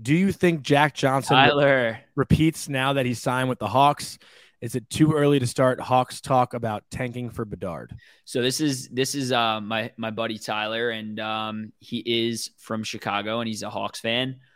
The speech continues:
Speaker 2: Um, I do think Jack Johnson sucks, so have fun with that.
Speaker 1: <laughs>
Speaker 2: Um, and,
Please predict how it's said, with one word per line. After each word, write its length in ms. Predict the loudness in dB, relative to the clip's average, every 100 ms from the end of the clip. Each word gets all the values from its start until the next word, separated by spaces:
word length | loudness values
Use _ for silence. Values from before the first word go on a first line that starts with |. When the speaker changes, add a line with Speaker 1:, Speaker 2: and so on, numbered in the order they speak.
| _ _
Speaker 2:
Um, 500 | -4 -2 0 -2 -4 -2
I 140 | -2
do 260 | -2 0 0
think 380 | 0 -4 -6 -6
Jack 420 | -4 -2 -4 _
Johnson 640 | -10 -6 -6 -6 -8 -6
sucks, 420 | -6 0 -2 -2
so 160 | -4 -2
have 160 | -2 -2
fun 160 | -2
with 160 | -2 2
that. 260 | 4 4 0
Speaker 1:
<laughs> 40 | -16 -20 _ _ _
Speaker 2:
Um, 540 | 2 4 6 4 2 0
and, 720 | -4 -2 0 0 -2 -2 -4